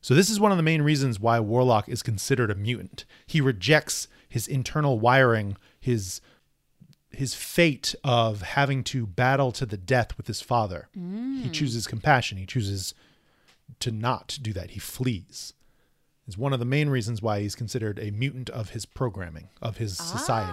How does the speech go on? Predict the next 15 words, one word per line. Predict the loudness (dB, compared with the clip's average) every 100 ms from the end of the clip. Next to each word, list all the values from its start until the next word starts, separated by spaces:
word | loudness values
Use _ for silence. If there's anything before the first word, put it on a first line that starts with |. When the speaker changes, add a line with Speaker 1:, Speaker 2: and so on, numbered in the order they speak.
| -8
Speaker 2:
Ah, | -6 -6 -6 -8 -12 -14 -20 -10
interesting. | -8 -8 -10 -12 -14 -6
Speaker 1:
Be- | 0
Speaker 2:
Yeah, | 2 2 -2 -12 -20 -4
'cause | -2 -2
it | -2 -2
is | 0
Speaker 1:
'cause | 2
Speaker 2:
a |
Speaker 1:
he's | 6
not |
a | 6
Speaker 2:
little | 6
bit |
Speaker 1:
human, | 6